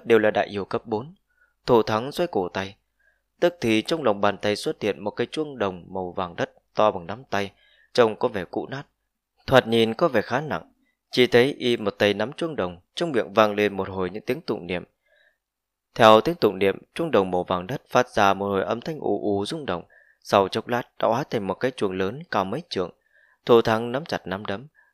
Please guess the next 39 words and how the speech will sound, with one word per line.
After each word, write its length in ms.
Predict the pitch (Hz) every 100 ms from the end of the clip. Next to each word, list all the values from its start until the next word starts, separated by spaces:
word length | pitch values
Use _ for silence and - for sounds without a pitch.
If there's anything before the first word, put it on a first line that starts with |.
| _ _
đoạn 320 | 123 113 110
vùng 200 | 101 107
tay 280 | - 101 98
lắc 240 | 101 143
lúc 140 | 170 170
này 280 | 95 90 - _
cũng 160 | - 156
được 180 | 110 -
bao 140 | 147 -
phủ 200 | 98 90
bởi 120 | 107
một 100 | 95
tầng 220 | 98 95
ánh 160 | 90 98
sáng 320 | - 104 127 147
chói 160 | 110
mắt 200 | 147 190
màu 180 | 117 90
vàng. 260 | 85 90 85 _ _ _ _ _
Đấm 220 | 123 160
một 140 | 165 -
quyền 200 | 104 92
lên 160 | 98
chuông 200 | 92 98
lớn, 260 | 90 98 139 _ _
phát 180 | 127 -
ra 320 | 110 95 92
một 180 | 95 98
tiếng 140 | 127
chuông 220 | - 104
ngân. 180 | 101 104 - _ _ _ _ _
Từng 180 | - 123
vòng 260 | 117 110 104
từng 140 | 107 101
vòng 200 | 98 92
ánh 140 | 113
sáng 260 | - 123 175
vàng 200 | 101 87
đất 120 | -